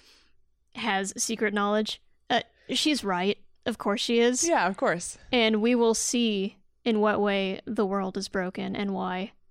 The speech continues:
Speaker 2: Mm.
Speaker 1: in this, in this show. They sh-, they should probably explain it. I don't know how they're gonna have time to <laughs> explain it.
Speaker 2: Yeah.
Speaker 1: But if they're covering the whole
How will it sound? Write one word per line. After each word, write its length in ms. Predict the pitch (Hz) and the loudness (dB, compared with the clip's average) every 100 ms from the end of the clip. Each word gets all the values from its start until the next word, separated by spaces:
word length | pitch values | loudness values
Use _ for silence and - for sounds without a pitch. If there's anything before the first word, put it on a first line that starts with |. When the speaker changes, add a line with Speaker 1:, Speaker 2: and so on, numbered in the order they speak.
| _ 196 | _ -12
Speaker 2:
Mm. 640 | 202 262 262 220 190 180 | -12 -12 -12 -12 -10 -4
Speaker 1:
in 120 | 226 | -2
this, 440 | 220 240 - - - - | -2 -2 0 -2 -6 -4
in 120 | 233 | 0
this 120 | 220 | 0
show. 360 | - - 285 226 - _ _ _ _ - | -2 -2 0 -2 -8 _ _ _ _ -6
They 180 | 220 | -4
sh-, 160 | 208 - _ - | -4 -8 _ -6
they 100 | 196 | -6
should 340 | - 226 220 | -2 -2 -2
probably 420 | - 220 226 226 | -2 -2 0 0
explain 400 | 226 226 254 247 214 | 0 -2 -4 -2 -4
it. 80 | |
I 140 | 175 185 | -6 -8
don't 200 | 196 185 | -8 -10
know 100 | 196 | -8
how 180 | 196 220 | -6 -6
they're 120 | 233 | -4
gonna 180 | 247 247 | -2 -2
have 120 | 247 | -2
time 260 | 262 254 | -2 -2
to 60 | 262 | -2
<laughs> 80 | 294 | -6
explain 500 | - - - 254 240 - | -4 -4 0 0 0 -4
it. 200 | 285 - - - - - - - - _ | -4 -6 -20 -20 -20 -20 -20 -20 -20 _
Speaker 2:
Yeah. 220 | 190 170 | -2 0
Speaker 1:
But 260 | 185 220 214 | 4 2 2
if 200 | - 226 | -2 -4
they're 160 | - 214 | 0 -2
covering 460 | - 220 208 202 190 | 0 0 0 -2 -2
the 160 | 190 | -4
whole 380 | 233 208 190 196 | -2 -2 -2 -4